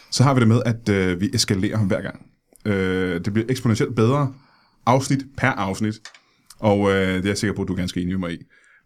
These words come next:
Vi har som sagt, øh, det tror jeg ikke, jeg har sagt faktisk, men vi har nogle af de bedste gæster i verden, og det har vi også hver gang.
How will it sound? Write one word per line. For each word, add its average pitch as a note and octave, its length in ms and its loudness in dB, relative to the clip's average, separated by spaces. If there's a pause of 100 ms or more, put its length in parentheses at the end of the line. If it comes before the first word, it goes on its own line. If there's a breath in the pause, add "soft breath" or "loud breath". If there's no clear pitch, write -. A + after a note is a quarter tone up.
Vi B2+ 120 4
har D3+ 280 2
som C#3 140 -4
sagt, - 400 -4 (640)
øh, F2 60 0
det A#1 80 -4
tror - 640 -6
jeg F#2 40 -2
ikke, G2 40 -2
jeg E2+ 80 -2
har F2+ 80 -2
sagt G2+ 200 -6
faktisk, E2+ 140 -6
men F2 60 -4
vi F#2+ 40 0
har G#2 60 0
nogle G#2+ 140 2
af F2 40 -4
de F#2+ 40 -4
bedste G2+ 160 -4
gæster F#2 240 -4
i F#2+ 60 -2
verden, G#2+ 300 -4
og A2 80 -4
det G2+ 80 2
har A2 120 0
vi G#2 80 0
også C#3+ 200 -2
hver C#2 80 -6
gang. - 160 -14